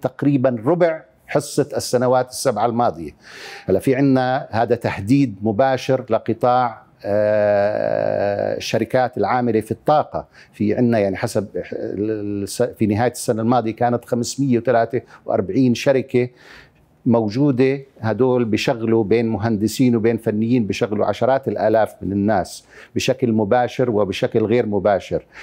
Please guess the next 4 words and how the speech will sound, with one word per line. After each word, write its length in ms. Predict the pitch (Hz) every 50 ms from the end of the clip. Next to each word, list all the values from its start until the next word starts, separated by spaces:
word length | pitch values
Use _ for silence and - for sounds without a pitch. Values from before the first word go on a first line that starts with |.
| - - -
إضافة 440 | 120 104 131 131 131 123 - 127
إلى 460 | 107 120 113 113 113 104 107 113 117 120
آلاف 400 | 127 143 151 151 151 135 - - _ _ _ _ -
الطلبة 600 | - - - - 139 135 127 113 95 95 87